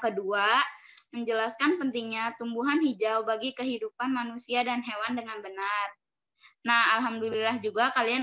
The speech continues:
udah bisa. Dan yang ketiga, kalian harus mampu mengaitkan hubungan manusia dan hewan pada tumbuhan sebagai sumber makanan. Nah, yang tujuan ketiga itu nanti ada yang Ibu tugaskan ya.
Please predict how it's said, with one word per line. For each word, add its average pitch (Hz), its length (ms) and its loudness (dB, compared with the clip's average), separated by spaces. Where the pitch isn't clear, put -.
udah 233 160 -2
bisa. 202 400 -6
Dan 220 160 -2
yang 233 160 -4
ketiga, 220 640 2
kalian 254 400 4
harus 285 320 2
mampu 247 320 0
mengaitkan 240 800 2
hubungan 214 480 -2
manusia 233 560 -2
dan 247 160 4
hewan 208 480 0
pada 214 320 2
tumbuhan 233 480 0
sebagai 208 400 -2
sumber 220 320 -4
makanan. 208 560 -2
Nah, 254 160 6
yang 240 240 4
tujuan 247 480 4
ketiga 240 320 4
itu 208 240 2
nanti 277 400 4
ada 220 320 4
yang 226 160 6
Ibu 220 240 0
tugaskan 247 560 6
ya. 220 480 8